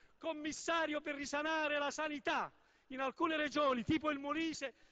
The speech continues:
la stessa persona che ha distrutto la sanità in Molise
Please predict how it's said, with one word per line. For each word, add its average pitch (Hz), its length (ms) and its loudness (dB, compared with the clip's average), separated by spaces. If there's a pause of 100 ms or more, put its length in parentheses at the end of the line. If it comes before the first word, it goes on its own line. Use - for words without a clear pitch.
(120)
la 294 160 -2
stessa 339 420 0
persona 311 640 2
che 294 120 0
ha 294 100 4
distrutto 330 560 2
la 311 100 4
sanità 302 380 0
in 294 80 -4
Molise 294 420 -4